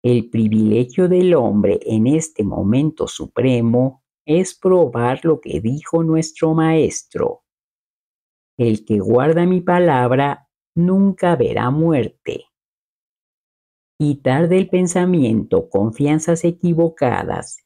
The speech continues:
y testimonios materiales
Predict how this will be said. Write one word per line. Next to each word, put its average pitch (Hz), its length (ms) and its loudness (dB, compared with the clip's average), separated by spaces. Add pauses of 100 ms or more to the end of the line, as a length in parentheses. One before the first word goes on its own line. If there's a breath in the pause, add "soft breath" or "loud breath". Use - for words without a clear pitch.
(100)
y 135 200 -2
testimonios 135 920 0
materiales 170 1080 0